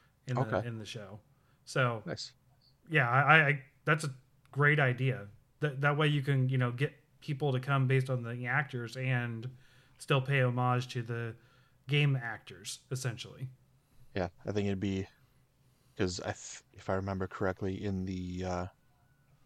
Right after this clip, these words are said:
Speaker 2: remake, there is a person who gives you the, the pulse rifle. I think it'd be, I think it might be a woman, but I would change it to be, uh,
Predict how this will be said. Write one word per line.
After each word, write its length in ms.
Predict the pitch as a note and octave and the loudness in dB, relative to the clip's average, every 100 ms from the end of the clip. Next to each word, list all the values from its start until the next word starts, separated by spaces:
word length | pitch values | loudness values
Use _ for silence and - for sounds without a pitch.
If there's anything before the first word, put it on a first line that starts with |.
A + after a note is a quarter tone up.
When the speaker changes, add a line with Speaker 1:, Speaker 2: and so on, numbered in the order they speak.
| _ | _
Speaker 2:
remake, 600 | F#2+ F#2+ F#2+ F2+ E2+ - - | -4 -2 0 0 -2 -4 -10
there 480 | F#2+ F#2 F2+ F2+ - _ _ _ _ _ G2 | -2 2 2 0 -6 _ _ _ _ _ -2
is 320 | F#2 F2+ - | -2 -2 -8
a 360 | G2+ F#2 F2 F2 - _ _ - | -8 -8 -8 -10 -14 _ _ -6
person 340 | G2 - F#2 | -4 -2 -6
who 200 | F#2 G2+ | -8 -10
gives 420 | F#2+ F#2 F2+ F2+ | -8 -8 -6 -8
you 160 | F#2 F2+ | -8 -8
the, 320 | F2+ E2+ F2 - _ _ _ _ _ _ _ - - | -8 -8 -8 -12 _ _ _ _ _ _ _ -14 -12
the 80 | - | -10
pulse 360 | - G#2 F#2+ - | -2 0 0 -2
rifle. 480 | F2+ F2 - E2+ F#2 - - _ _ - _ | -2 -2 -6 -8 -8 -18 -20 _ _ -20 _
I 80 | - | -8
think 200 | F#2 F2+ | -6 -4
it'd 160 | F2+ F2+ | -6 -6
be, 340 | F2+ F2+ F2+ _ - | -8 -8 -12 _ -20
I 40 | |
think 180 | - A#2+ | -8 -4
it 60 | A#2+ | -2
might 220 | G2 F2+ | -2 -4
be 80 | F2+ | -8
a 80 | F2 | -6
woman, 360 | F2 F2+ F2 | -6 -6 -8
but 140 | F2 E2+ | -6 -4
I 140 | F2+ F2+ - | -4 -4 -8
would 160 | F2+ - | -10 -8
change 360 | - F#2 F2 | -6 -6 -6
it 120 | F2+ | -8
to 260 | - E2+ E2+ - - - _ _ - | -4 -4 -4 -8 -20 -20 _ _ -6
be, 220 | F#2+ F2 | -4 0
uh, 180 | E2 E2 | 0 -2